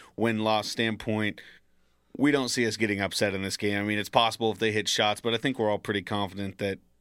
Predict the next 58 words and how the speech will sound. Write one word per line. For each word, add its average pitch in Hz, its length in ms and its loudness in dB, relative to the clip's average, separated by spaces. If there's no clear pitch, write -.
to 131 100 0
me, 139 160 4
a 131 60 2
team 123 260 0
that 110 100 -2
does 104 240 -2
one 110 300 0
good 110 240 -2
thing 110 280 0
so 107 240 2
well, 101 520 0
I 110 100 6
think 110 200 -2
with 104 100 2
the 95 60 -4
coaching 104 380 0
staff 104 260 0
that 104 80 -2
we 98 160 -2
have, 104 320 0
we're 104 140 0
gonna 101 120 -2
be 98 120 0
able 92 180 0
to 90 100 -6
pretty, 92 580 -6
be 160 120 0
pretty 143 240 0
well 110 200 2
prepared 98 400 0
for 104 80 -4
that. 98 260 2
And 113 120 0
I 117 80 4
like 107 320 2
us 104 280 -2
to, 110 300 2
uh, 110 240 0
handle 120 300 2
our 123 80 2
business. 117 500 0
It's 107 160 -4
just 123 220 0
Bill, 117 260 2
like 110 180 0
we've 113 140 -2
said, 107 180 2
he 104 80 0
doesn't 104 420 0
take 110 180 0
away 110 300 4
the 98 120 -6
two-year 110 400 0
stretch 107 300 0
where 101 100 0
he 98 60 0
lost 98 300 0
two 107 360 0